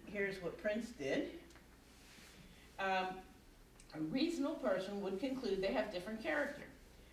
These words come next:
a fundamentally different aesthetic. As to the commerciality, the appeals court found that the more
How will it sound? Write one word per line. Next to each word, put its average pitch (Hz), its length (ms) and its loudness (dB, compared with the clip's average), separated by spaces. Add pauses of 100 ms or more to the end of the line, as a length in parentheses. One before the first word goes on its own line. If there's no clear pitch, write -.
(160)
a 180 80 -2
fundamentally 262 760 4
different 190 500 0 (220)
aesthetic. 135 640 -2 (1500)
As 214 220 6
to 269 80 0
the 214 80 0
commerciality, 202 960 4
the 175 100 2 (180)
appeals 175 440 0
court - 360 2
found 170 240 0
that 160 140 -2
the 156 80 0
more 208 320 0